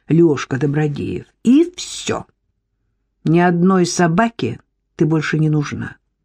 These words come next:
Вот тебе и равенство. "Так это ты о равенстве?" засмеялась Юлия. "Это я о бабской доле. С кем угодно, лишь бы не одной.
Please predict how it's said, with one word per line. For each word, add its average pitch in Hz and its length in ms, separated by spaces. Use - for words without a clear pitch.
Вот - 180
тебе 135 280
и 135 60
равенство. 196 880
"Так - 160
это 196 280
ты 214 300
о 156 180
равенстве?" 226 1000
засмеялась 160 800
Юлия. 196 600
"Это 302 320
я 120 400
о 349 140
бабской 349 520
доле. 196 600
С - 220
кем 320 340
угодно, 196 520
лишь 214 200
бы 262 120
не 233 120
одной. 131 520